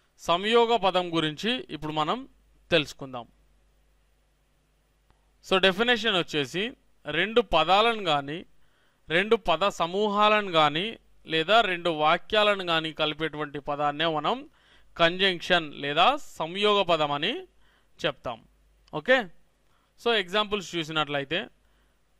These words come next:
God made the forest and man made the park. ఇక్కడ and అనేది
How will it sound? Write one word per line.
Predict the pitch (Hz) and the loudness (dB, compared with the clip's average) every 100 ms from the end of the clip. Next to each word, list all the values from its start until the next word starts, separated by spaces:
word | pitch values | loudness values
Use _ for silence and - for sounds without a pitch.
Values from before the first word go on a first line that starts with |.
| _ _ _ 160 147 | _ _ _ -6 8
God | 165 196 226 208 185 175 | 10 10 8 2 -4 -2
made | 175 170 160 | 0 0 -2
the | - - | -4 -2
forest | 175 214 196 175 - - - - - _ _ _ _ _ _ _ _ _ _ _ _ _ _ - 160 | 4 6 6 2 -2 -18 -20 -20 -20 _ _ _ _ _ _ _ _ _ _ _ _ _ _ -4 0
and | 165 156 156 | 0 0 2
man | 175 214 214 190 | 4 4 2 -2
made | 170 156 - | -2 -2 -2
the | 190 - | -2 4
park. | 220 156 - - - _ - 180 | 4 4 -2 -16 -20 _ -16 -4
ఇక్కడ | 196 - - _ - 180 | -2 -2 -6 _ -2 -2
and | 240 196 - _ _ _ - | -2 -8 -20 _ _ _ -6
అనేది | 160 170 165 208 | -2 0 0 0